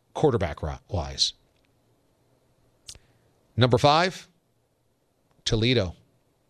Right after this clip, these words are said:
Only an hour, forty-five minutes from Cleveland. That's Northern Ohio. If you've been watching Browns quarterbacking for a while, you too would stuff your face every Sunday to feel better.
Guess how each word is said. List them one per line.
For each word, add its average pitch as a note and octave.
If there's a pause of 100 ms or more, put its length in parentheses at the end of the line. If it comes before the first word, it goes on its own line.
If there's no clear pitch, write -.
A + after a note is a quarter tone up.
(460)
Only A#2+
an A2+
hour, C3
forty-five B2+
minutes B2
from G2+
Cleveland. A#2+ (520)
That's -
Northern B2+
Ohio. A2+
If G#2+
you've C#3
been C#3
watching B2+
Browns B2+
quarterbacking A2
for G#2
a G2+
while, G2 (340)
you C#3
too D#3+
would A2+
stuff -
your A2
face E2+
every G#2
Sunday F2+
to F#2+
feel F#2
better. E2+